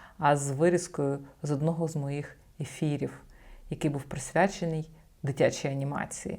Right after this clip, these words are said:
Ну так, щоб ви вже налаштувалися і щоб я вже не повторювала той матеріал, який я вам проговорила тоді.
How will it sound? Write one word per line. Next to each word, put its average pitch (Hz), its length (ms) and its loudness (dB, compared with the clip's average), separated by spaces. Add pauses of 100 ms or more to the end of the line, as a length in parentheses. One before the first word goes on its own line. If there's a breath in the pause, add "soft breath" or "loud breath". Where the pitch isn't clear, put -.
(100)
Ну 480 80 6
так, - 240 10
щоб 156 180 4
ви 185 160 8
вже 165 200 8 (220 loud breath)
налаштувалися 185 840 8 (200 loud breath)
і 156 60 -2
щоб 185 180 4
я 196 160 12
вже 185 260 8 (200 loud breath)
не 196 180 10
повторювала 185 800 8 (200 loud breath)
той 185 140 12
матеріал, 175 560 10 (200 loud breath)
який 160 360 4
я 156 100 6
вам 151 320 6 (260 soft breath)
проговорила 147 640 6
тоді. 135 460 -4